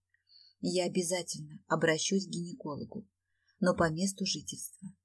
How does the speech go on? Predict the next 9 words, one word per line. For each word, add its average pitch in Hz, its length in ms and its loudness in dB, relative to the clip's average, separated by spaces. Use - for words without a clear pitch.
«Так 160 140 6
всё 160 180 6
дело 160 260 6
в 147 60 -2
деньгах», 160 560 -4
усмехнулся, 165 640 0
смотря 147 380 -2
на 143 100 -4
меня. 143 300 -10